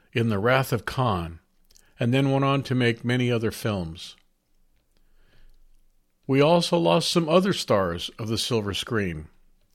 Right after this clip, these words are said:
Sidney Poitier became the first black actor to win the Oscar for Best Actor for his role in Lilies of the Field in nineteen sixty-three. Iconic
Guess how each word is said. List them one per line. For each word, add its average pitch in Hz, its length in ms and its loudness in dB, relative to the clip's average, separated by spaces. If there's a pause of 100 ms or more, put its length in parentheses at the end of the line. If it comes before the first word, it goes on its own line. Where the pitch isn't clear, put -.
(520)
Sidney 220 380 2
Poitier 117 640 0
became 117 540 -4 (180)
the - 100 -2
first - 540 0
black 151 340 2
actor 127 400 -2
to - 160 -8
win 131 280 0
the 160 120 0
Oscar 120 640 -2 (180)
for 101 120 -2
Best 120 600 0
Actor 117 540 -2 (520)
for 113 160 -2
his 139 220 4
role 123 300 4
in 101 120 0
Lilies 120 420 2
of 110 80 -4
the 107 100 -4
Field 101 500 -2 (520)
in 101 160 -2
nineteen 107 420 -2
sixty-three. 95 880 -6 (1000)
Iconic 160 640 0